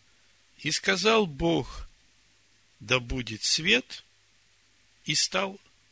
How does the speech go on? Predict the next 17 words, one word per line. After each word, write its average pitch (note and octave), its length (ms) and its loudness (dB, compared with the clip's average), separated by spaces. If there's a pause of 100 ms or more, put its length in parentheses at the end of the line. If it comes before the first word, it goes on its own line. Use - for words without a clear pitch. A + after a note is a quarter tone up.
(120)
свет". - 540 -8 (1700)
Вот C3+ 100 -20
там, C#3 160 -6
где C3 180 -8 (140)
написано B2+ 540 -6
"стал", F3+ 460 -6 (1400)
там C3 200 -10
написано B2+ 460 -6
слово B2 380 -6
"ваихи". A#2+ 480 -8 (1000)
Это D#3+ 300 -4
слово, G3 480 0
которое – D3+ 520 -4 (580)
говорит D3+ 640 0 (760)
о B2 360 4 (300)
конкретном D3+ 760 -2
вмешательстве, B2 1000 -6